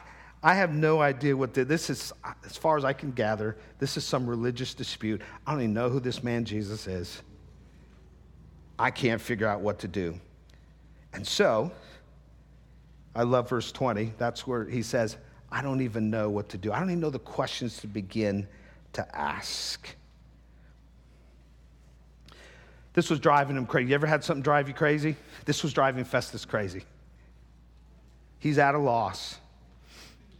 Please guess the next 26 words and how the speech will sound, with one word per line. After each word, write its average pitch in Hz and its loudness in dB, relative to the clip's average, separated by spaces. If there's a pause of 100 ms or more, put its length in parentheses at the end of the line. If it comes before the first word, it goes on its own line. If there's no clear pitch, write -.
(140)
He's 127 -2
confused. 123 0 (1000)
He 131 2
couldn't 185 2
offload 160 4
the 143 -2
problem 147 4
to 139 -4
Jerusalem. 131 2
Paul 147 0
wouldn't 143 0
go. 101 4 (1700)
And 110 -4
so 139 4
he 139 2
knows, 147 4
sees 160 2
that 131 4
Agrippa 143 2
is 120 2
in 117 0
town. 123 2 (880)
And 113 -8
so 139 2
he 131 0
says, 127 0